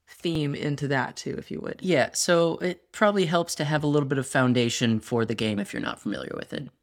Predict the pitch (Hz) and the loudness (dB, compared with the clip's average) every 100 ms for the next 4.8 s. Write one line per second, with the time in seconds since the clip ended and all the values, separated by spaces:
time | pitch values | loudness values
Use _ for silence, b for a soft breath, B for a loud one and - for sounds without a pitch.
0 | _ - 160 175 160 151 151 - 151 147 | _ -2 0 2 4 4 2 0 -2 -2
1 | 131 143 135 131 127 - 113 127 123 _ | -2 0 0 0 -2 -2 -2 -2 -8 _
2 | _ _ - 143 139 139 135 127 120 117 | _ _ 0 2 2 0 0 2 2 2
3 | 131 131 127 135 127 123 117 120 123 120 | 2 2 0 2 2 2 0 -2 0 0
4 | 120 120 - 110 104 131 - - | 0 -2 -2 0 0 -4 -10 -14